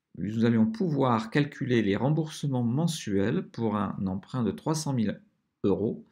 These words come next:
à un taux de six pour cent pendant quinze ans. Donc nous avons d'abord calculé le remboursement mensuel, puis nous avons fait une simulation des différents remboursements mensuels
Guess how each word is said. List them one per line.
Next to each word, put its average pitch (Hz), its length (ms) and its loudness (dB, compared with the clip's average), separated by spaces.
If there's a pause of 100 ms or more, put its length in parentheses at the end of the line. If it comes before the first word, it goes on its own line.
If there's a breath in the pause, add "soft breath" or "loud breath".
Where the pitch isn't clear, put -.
(460 soft breath)
à 113 140 4
un 117 60 6
taux 113 160 2
de 110 40 -4
six 180 200 -4
pour 123 260 -8
cent 180 160 -2
pendant 127 400 -2 (180)
quinze 117 300 2
ans. - 160 -10 (1000 soft breath)
Donc 92 240 -4
nous 110 140 4
avons 104 180 4
d'abord 117 420 4
calculé 92 360 0
le 90 120 2
remboursement 90 540 -2
mensuel, 196 720 -4
puis 196 260 2
nous 143 240 2
avons 107 360 2
fait - 480 2
une 87 160 0
simulation 139 960 -2 (480 loud breath)
des 107 500 6
différents 147 680 0
remboursements 110 640 -2
mensuels 113 760 -2